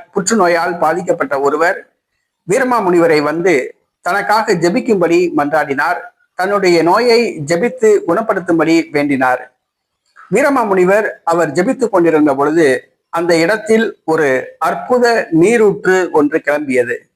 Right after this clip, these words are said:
அதை பார்த்து அங்கிருந்தவர்கள் ஆச்சரியப்பட்டனர். வீரமாமுனிவர் அந்த அற்புத நீரூற்றில் இருந்து கிளம்பிய மண்ணையும் நீரையும் குழப்பி அதை அந்த ஜமீன்தாருடைய உடம்பில் பூசி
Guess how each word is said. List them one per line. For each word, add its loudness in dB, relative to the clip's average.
அதை -2
பார்த்து 0
அங்கிருந்தவர்கள் 0
ஆச்சரியப்பட்டனர். -2
வீரமாமுனிவர் 2
அந்த 0
அற்புத -2
நீரூற்றில் 2
இருந்து 2
கிளம்பிய 0
மண்ணையும் 0
நீரையும் 2
குழப்பி 0
அதை -2
அந்த -2
ஜமீன்தாருடைய 0
உடம்பில் 0
பூசி 0